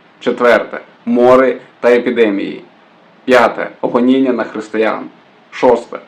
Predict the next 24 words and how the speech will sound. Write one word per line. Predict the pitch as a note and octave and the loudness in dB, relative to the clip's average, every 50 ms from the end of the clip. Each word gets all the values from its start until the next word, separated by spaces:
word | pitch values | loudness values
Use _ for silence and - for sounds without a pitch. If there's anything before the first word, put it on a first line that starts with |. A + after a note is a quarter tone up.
| - - - | -20 -20 -16
глобальні | - B2+ C3+ B2 A2+ G2+ A2+ A#2+ B2 C3 C#3 C3+ | -12 -4 -2 -2 0 2 4 4 4 4 4 2
природні | B2 - A#2+ A2+ A2 A#2 A2+ A#2 A#2 A2 A2 A2+ A2+ - - - - - _ _ - | 2 0 -2 -2 0 2 2 0 0 -2 -6 -8 -8 -8 -10 -14 -20 -20 _ _ -6
катастрофи, | A#2+ A#2+ B2 A#2+ - - - B2+ C3 C#3 C#3 - B2+ | -4 -2 -2 -4 -4 -2 0 2 2 2 0 -2 0
як | A#2+ A#2 - F#2 | 0 0 -2 -2
гнів | - - B2 B2+ B2 A2 G#2 - | -6 -2 2 2 2 2 0 -2
Божий, | - A2 G#2+ - - - - - - _ _ _ _ _ _ _ - | -4 -4 -4 -4 -6 -12 -14 -16 -18 _ _ _ _ _ _ _ -10
які | G#2 A#2 A#2 C3 B2+ | -8 -6 -2 0 0
будуть | B2+ A2+ A#2 B2+ B2+ B2+ B2 - - - - _ - | 0 2 2 2 4 2 0 0 -6 -18 -20 _ -4
супроводжуватись | - B2+ B2+ B2 B2 B2+ C3+ C3+ B2+ C3 B2 B2 - - A#2 A2+ - - - - _ _ | -4 -2 0 0 2 2 2 2 2 2 2 2 2 0 -6 -10 -10 -16 -20 -20 _ _
страшними | - - - A#2+ A#2+ - - B2+ C3+ C#3 C3+ B2+ | -8 -4 -2 -2 -2 -2 0 0 2 4 4 2
явищами | A#2 A#2 A#2 A#2 A#2 A#2+ A#2 A#2 - A2+ A2 A2 G#2+ G#2+ - - - _ - | 4 2 4 4 4 2 0 -2 -4 -4 -4 -4 -6 -6 -8 -12 -14 _ -2
природи. | - A2+ A#2+ B3 A#2 G#2+ G2+ - - - - - _ _ _ _ _ - | 0 2 4 6 4 4 2 -2 -6 -8 -12 -20 _ _ _ _ _ -6
І | A#2 A#2+ | -6 -4
тоді | - B2 A#2+ B2 C#3 D#3 F3 F3+ F3 - - _ _ _ _ _ _ - | -2 -2 0 2 2 2 2 0 -6 -10 -20 _ _ _ _ _ _ -4
явиться | A2 A#2+ B2 B2 B2 B2+ B2 - A#2+ A2 | 0 2 2 2 2 2 0 -2 -4 -4
п'ятий | - C3 B2+ B2+ B2+ - A#2 | 0 2 2 2 2 2 0
вершник, | G#2+ G#2+ A2 G#2 - - - - - - - - _ _ | 0 0 -2 -2 -4 -10 -16 -18 -20 -20 -20 -20 _ _
сам | - - B2 A#2+ A#2+ A2+ | -4 0 0 0 0 -2
Ісус | G#2+ - - A2+ G#2+ | -4 -6 -8 -10 -10
Христос, | - - G#2+ G#2 - - G#2+ G2+ - - - - _ _ | -10 -10 -12 -12 -8 -6 -6 -6 -6 -6 -12 -20 _ _
ім'я | - C#3 D#3+ F3 F3+ | 2 2 4 4 4
якому — | D#3 C3 A2+ - A2 A2 G#2 G2+ G2+ G2+ - - | 2 2 0 0 0 -2 -2 -2 -6 -10 -8 -2
Слово | - B2+ A#2+ A#2+ A2+ A2 | 2 2 4 4 4 2
Боже. | G#2+ A2+ A2+ A2 A2 G2+ F2+ E2+ | 0 -2 -2 -2 -2 -2 -6 -12